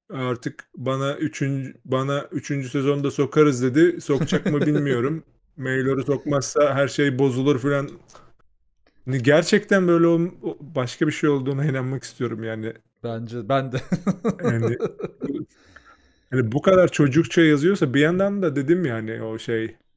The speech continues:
Speaker 1: yaşlandıkça George kend-, bu konuda biraz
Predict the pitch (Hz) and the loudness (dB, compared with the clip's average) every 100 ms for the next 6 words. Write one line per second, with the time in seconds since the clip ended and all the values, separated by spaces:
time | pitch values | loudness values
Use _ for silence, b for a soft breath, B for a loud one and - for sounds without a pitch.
0 | - 123 123 - 139 165 170 - 151 - | -4 -4 -2 -2 0 0 0 2 2 2
1 | - _ _ _ _ _ _ - 139 143 | -10 _ _ _ _ _ _ -4 2 2
2 | 156 - _ _ - 127 123 127 - - | 2 -6 _ _ -8 -4 -2 -4 -10 -16
3 | - 117 127 - 147 143 143 131 135 131 | -14 -8 -4 0 2 4 4 4 2 0
4 | - | -6